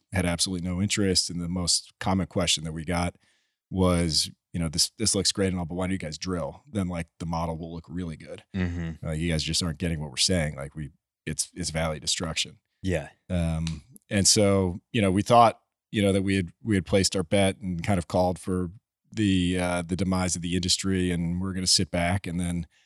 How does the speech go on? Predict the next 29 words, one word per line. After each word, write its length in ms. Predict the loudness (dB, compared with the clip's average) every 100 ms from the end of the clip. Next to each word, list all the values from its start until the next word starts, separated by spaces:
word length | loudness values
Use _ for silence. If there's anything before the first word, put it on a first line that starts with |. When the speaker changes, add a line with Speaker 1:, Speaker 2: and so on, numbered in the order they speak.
| _ _ 0
Speaker 1:
covid 260 | 2 2 0
accelerated 540 | 0 0 2 0 0
everything. 440 | 0 0 -2 -6 -4
So, 500 | -2 -2 -2 -4 -8 -10
Speaker 2:
Yeah. 200 | -6 -4 -4
Speaker 1:
I 60 |
mean, 120 | -2
I 60 | -2
remember 280 | -2 -2 -2
on 100 | -2
March 340 | -2 0 0
eighth 340 | -2 -2 -4 _ _ -8
was 480 | -4 -2 -2 -4 -4
the, 360 | -4 -4 -6 -10 _ _ _ -2
when 120 | 2
the 40 | 4
Saudis 400 | 2 2 -2 -2
cut 240 | 0 0 -4 _ -6
the 540 | -4 -2 -4 -6 -12 _
oil 240 | 0 2 0
price, 680 | -4 -6 -2 2 2 2 -2
uh, 220 | -8 -8
by, 160 | -8 -8
like, 160 | -8 -4
twenty 260 | -2 0
dollars 280 | 0 -2 -6
a 40 |
barrel. 540 | -6 -4 -4 -4 -8 -12 _ _ -6
Speaker 2:
Mm-hmm. 360 | -4 -4 -6